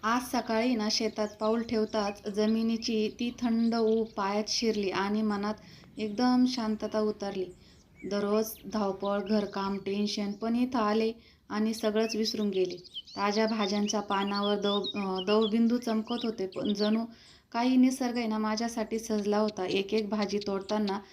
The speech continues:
मनात एकच विचार, "ही फक्त माती पीक देत नाही, तर मनाची भूकही भागवते." भाजी घेऊन घरी आले,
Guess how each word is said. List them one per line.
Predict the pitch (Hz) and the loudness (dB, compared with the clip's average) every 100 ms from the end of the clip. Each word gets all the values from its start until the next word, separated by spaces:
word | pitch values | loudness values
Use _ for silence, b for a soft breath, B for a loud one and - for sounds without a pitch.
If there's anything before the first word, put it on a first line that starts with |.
| B B 208 | B B -2
मनात | 220 233 233 196 | 0 0 0 -2
एकच | 226 247 254 | -2 -2 -2
विचार, | 233 226 226 220 214 | -2 -2 0 -2 -2
"ही | 208 240 254 | -2 -2 -2
फक्त | 233 - - 208 220 B B B - | -6 -6 -4 -2 -2 B B B -4
माती | 214 214 214 233 220 240 - - | 0 0 0 -2 0 -2 -4 -4
पीक | 254 262 220 | -2 0 4
देत | 254 254 | 4 4
नाही, | 254 247 240 - | 4 4 2 -4
तर | 220 214 | 0 0
मनाची | 214 214 208 208 226 | 2 0 0 0 -2
भूकही | 208 208 208 220 | -2 0 2 2
भागवते." | 226 208 190 185 180 | 2 0 0 -2 -4
भाजी | 175 214 196 220 | -2 -2 0 0
घेऊन | 214 214 208 208 | 4 4 4 2
घरी | 214 214 | 2 2
आले, | 202 196 190 | 2 0 -2